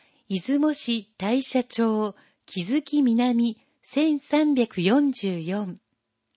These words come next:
日時は毎月第四日曜日、十二月は第三日曜日の午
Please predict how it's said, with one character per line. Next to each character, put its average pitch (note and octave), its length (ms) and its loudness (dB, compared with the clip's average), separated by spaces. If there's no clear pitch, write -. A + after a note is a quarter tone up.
日 C#4 280 -2
時 A#3 160 -2
は F#3 220 -6
毎 B3 300 0
月 A3 500 -6
第 A3+ 320 0
四 D#4 160 0
日 D4+ 460 -2
曜 C4 240 0
日、 F#3+ 220 -10
十 A#3+ 280 0
二 C4+ 140 0
月 C4+ 280 -4
は G3+ 220 -2
第 G#3+ 220 0
三 D#4 320 0
日 D#4 340 -2
曜 D4+ 200 0
日 G#3+ 140 -2
の F#3 240 -4
午 A#3+ 160 4